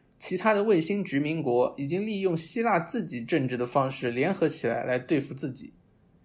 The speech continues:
正是在这个点上，雅典放弃了它外延的即快速的渗透，转而采用了集约的慢速的渗透系统。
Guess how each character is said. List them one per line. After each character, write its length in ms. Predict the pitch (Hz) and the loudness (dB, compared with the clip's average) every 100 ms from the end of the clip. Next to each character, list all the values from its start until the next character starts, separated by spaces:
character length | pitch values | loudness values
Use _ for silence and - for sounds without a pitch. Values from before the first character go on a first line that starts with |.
| _ _ _ _ _ _ - | _ _ _ _ _ _ 2
正 180 | 254 | 4
是 160 | 202 185 | 4 2
在 220 | 180 208 | 4 4
这 180 | - 262 | 4 4
个 80 | 185 | 4
点 320 | - 123 127 | 4 0 -2
上， 400 | - 170 139 - | 0 2 2 -2
雅 340 | 135 131 135 190 | -4 2 4 4
典 280 | 185 123 131 | 2 0 -2
放 320 | - 220 160 | 2 4 4
弃 140 | - | 2
了 140 | 143 123 | 2 4
它 220 | 147 143 | 6 4
外 260 | 202 208 | 6 4
延 320 | 131 120 120 127 | 4 2 -2 2
的 260 | 131 - - | 2 0 -6
即 160 | - | -4
快 320 | 139 - 220 139 | -4 -2 0 0
速 180 | - | -2
的 100 | 131 | -4
渗 240 | 123 - 127 | -4 -2 -4
透， 360 | 123 120 - _ _ _ _ _ | -2 -4 -6 _ _ _ _ _
转 160 | - | 2
而 160 | 127 139 | 6 6
采 300 | 165 - 120 | 4 -2 0
用 100 | 131 | 2
了 120 | 127 | 0
集 320 | 123 - 131 | -2 -4 -2
约 260 | 143 175 180 | 2 4 4
的 300 | 139 113 - _ _ | 2 -2 -6 _ _
慢 260 | 214 202 | 4 4
速 200 | 135 147 | 4 0
的 100 | 123 | -2
渗 240 | 120 - 131 | -2 0 0
透 180 | 120 120 | 2 0
系 220 | - 120 | -2 -4
统。 260 | - - | -6 -12